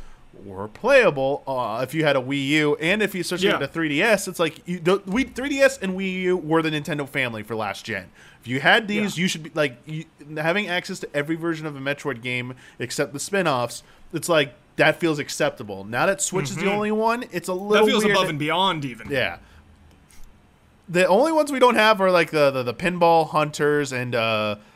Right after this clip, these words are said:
Speaker 1: uh, Federation Force. And then, uh,
Speaker 2: Yeah.
Speaker 1: and, and sorry, Samus Returns did come out on three D S as a brand new game as well. So it's like,
Speaker 2: Mm-hmm.
Speaker 1: it
Speaker 2: They're all
Speaker 1: feels,
Speaker 2: there.
Speaker 1: it feels so bad to not have,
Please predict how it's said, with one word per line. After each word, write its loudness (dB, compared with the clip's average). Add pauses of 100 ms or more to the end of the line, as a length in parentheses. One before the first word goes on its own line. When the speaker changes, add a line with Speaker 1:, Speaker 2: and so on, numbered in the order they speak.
(140)
Speaker 1:
uh, -4
Federation -2
Force. -10
And -4
then, 0
uh, 0 (120)
Speaker 2:
Yeah. -4
Speaker 1:
and, 4
and -2
sorry, 4
Samus -2
Returns -4
did -4
come -6
out -2
on -6
three -4
D 2
S -4
as -10
a -4
brand -4
new -6
game -2
as -4
well. 0
So -2
it's -4
like, -2
Speaker 2:
Mm-hmm. -12 (880)
Speaker 1:
it -2 (200)
Speaker 2:
They're 2
all 4
Speaker 1:
feels, 2
Speaker 2:
there. -4 (260)
Speaker 1:
it -2
feels -4
so -2
bad -2
to -16
not -2
have, -6